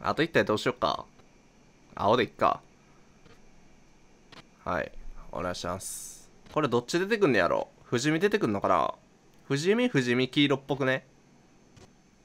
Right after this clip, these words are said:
不死身、黄色、不死身。あー、やっぱり。そうだよな。これは厄介。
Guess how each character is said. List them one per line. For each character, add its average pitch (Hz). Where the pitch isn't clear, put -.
不 117
死 101
身、 113
黄 104
色、 104
不 -
死 90
身。 98
あ 95
ー、 95
や 92
っ -
ぱ 98
り。 78
そ 95
う -
だ 65
よ 62
な。 95
こ -
れ 104
は 98
厄 98
介。 -